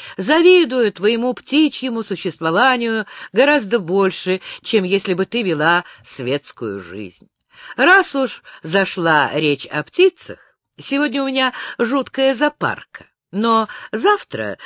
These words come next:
постараюсь отправить заказанную тобою литературу, включая книги о шельфе и скальных образованиях из песчаника. Это исключительно интересно.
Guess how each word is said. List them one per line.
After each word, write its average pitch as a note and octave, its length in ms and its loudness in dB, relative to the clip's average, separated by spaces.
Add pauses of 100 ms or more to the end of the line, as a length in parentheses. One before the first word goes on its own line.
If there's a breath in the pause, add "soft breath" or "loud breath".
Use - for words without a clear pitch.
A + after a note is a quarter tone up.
(140 loud breath)
постараюсь D4 580 4
отправить A#3+ 580 0
заказанную A3 640 0
тобою F#3 360 0
литературу, F3+ 840 -2 (220 loud breath)
включая A#3 560 0
книги G3+ 500 -4
о C#3+ 120 -4
шельфе D#4+ 680 -2 (300 loud breath)
и G#3+ 160 -2
скальных C4 720 -4
образованиях A#2+ 1000 -6
из A#2 120 -14
песчаника. - 800 -16 (320 loud breath)
Это F#3 280 2
исключительно C#4 920 -2
интересно. C3+ 720 -12